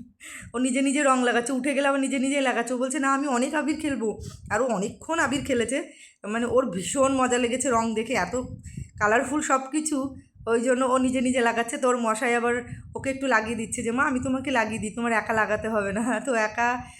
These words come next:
ও লাগাচ্ছিল, ওর মশাই গিয়ে আবার একটু লাগিয়ে দিল, ও আবার ওর মশাইকে লাগিয়ে দিচ্ছে, "মশাই, আমি একটু লাগিয়ে দিই তোমায়।" তো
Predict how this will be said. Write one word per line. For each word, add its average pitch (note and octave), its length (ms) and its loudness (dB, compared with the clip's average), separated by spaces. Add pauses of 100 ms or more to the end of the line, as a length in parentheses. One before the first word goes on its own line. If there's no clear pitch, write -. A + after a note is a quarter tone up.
(140)
ও A3+ 80 -2
লাগাচ্ছিল, A#3+ 460 2
ওর C#4 80 2
মশাই A#3 300 0
গিয়ে A#3+ 120 0
আবার A#3 120 0
একটু A#3 180 -6
লাগিয়ে G#3 240 0
দিল, A3+ 140 -4
ও A#3 160 2
আবার B3+ 240 4
ওর A#3+ 100 2
মশাইকে A3+ 400 -2
লাগিয়ে G#3 240 -2
দিচ্ছে, G#3 200 -8
"মশাই, A#3+ 240 -2
আমি A3+ 120 -2
একটু A#3 140 -8
লাগিয়ে G#3+ 320 -2
দিই B3+ 180 -4
তোমায়।" C4 300 -2 (580)
তো A#3+ 60 -2